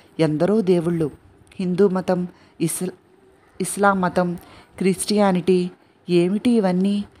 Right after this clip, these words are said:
ఎందుకు ఇన్ని మతాలు? ఎవరో కొందరు స్వార్థపరులు తమ స్వలాభం కోసమో, తమ పరపతి అధికారం పెంచుకోవటం కోసమో వేరువేరు మతాలు ఏర్పరిచి, అనుచరులని చేరతీసి, తమ మతమే గొప్పదని,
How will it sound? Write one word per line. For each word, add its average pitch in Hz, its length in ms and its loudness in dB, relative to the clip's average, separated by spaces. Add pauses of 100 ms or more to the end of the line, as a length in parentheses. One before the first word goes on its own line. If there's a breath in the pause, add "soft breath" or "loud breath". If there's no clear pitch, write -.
(140)
ఎందుకు 175 380 2
ఇన్ని 226 220 2
మతాలు? 190 520 4 (420 soft breath)
ఎవరో 180 400 4
కొందరు 208 480 4
స్వార్థపరులు 170 920 2 (380 loud breath)
తమ 208 140 2
స్వలాభం 175 600 2
కోసమో, 190 580 0 (340 soft breath)
తమ 214 140 2
పరపతి 185 540 0
అధికారం 180 500 2
పెంచుకోవటం 175 680 0
కోసమో 170 540 0 (360 loud breath)
వేరువేరు 208 500 6
మతాలు 190 400 0
ఏర్పరిచి, 165 760 0 (380 soft breath)
అనుచరులని 220 760 2 (100)
చేరతీసి, 170 720 0 (420 soft breath)
తమ 180 160 2
మతమే 220 440 2
గొప్పదని, 175 720 2